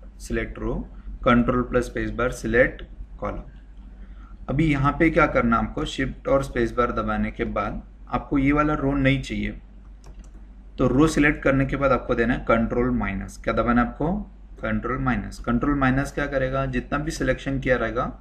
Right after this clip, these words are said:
उसको remove करेगा। तो आपने क्या किया है, कॉल-, row select किया तो वो रो को remove करेगा। अगर मैंने column select किया, समझ लो class select किया, control space bar,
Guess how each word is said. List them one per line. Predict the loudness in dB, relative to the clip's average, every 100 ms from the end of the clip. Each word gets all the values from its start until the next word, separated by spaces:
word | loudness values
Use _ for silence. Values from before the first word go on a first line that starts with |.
| -18 -16
उसको | -8 0
remove | 2 4 4
करेगा। | 2 -2 -4 -10 -18 -20 -18 0
तो | 2
आपने | 2 2
क्या | 2 2
किया | 2 2 2
है, | 0 -10 -16 -10 0
कॉल-, | 0 0 0
row | 4 4
select | 6 2 2
किया | -4 -8
तो | -6 -2
वो | 0 0
रो | 2 0
को | 2 0
remove | 2 0
करेगा। | -2 -4 -4 -8 -12 -20 -20 -20 -16 -6
अगर | 2 4
मैंने | 4 2
column | 6 6 6
select | 4 0 -2
किया, | -6
समझ | -6 -4 -2
लो | -2
class | 2 4 4 0
select | -6 -6 -8
किया, | -8
control | -2 -2 -2 -4
space | -4 -4 -4
bar, | -6 -10